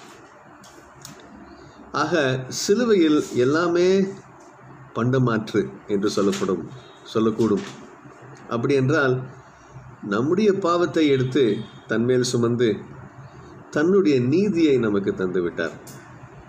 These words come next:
நம்முடைய துக்கங்களை, கஷ்டங்களை அவர் தன்மேல் சுமந்து அவர் நமக்கு இளைப்பாறுதலையும் ஆசீர்வாதத்தையும் தந்திருக்கிறார்.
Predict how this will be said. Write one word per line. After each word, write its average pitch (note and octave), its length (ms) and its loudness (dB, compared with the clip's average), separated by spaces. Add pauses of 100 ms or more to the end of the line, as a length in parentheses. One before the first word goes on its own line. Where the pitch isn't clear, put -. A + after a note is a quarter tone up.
(360)
நம்முடைய E3 400 2
துக்கங்களை, D3 600 2
கஷ்டங்களை B2+ 640 0
அவர் A2+ 260 0
தன்மேல் A2+ 400 0
சுமந்து A2+ 500 0 (1500)
அவர் C#3 500 0 (1080)
நமக்கு C3+ 480 2
இளைப்பாறுதலையும் C#3 840 2 (160)
ஆசீர்வாதத்தையும் A2+ 800 0 (380)
தந்திருக்கிறார். F#2+ 720 -4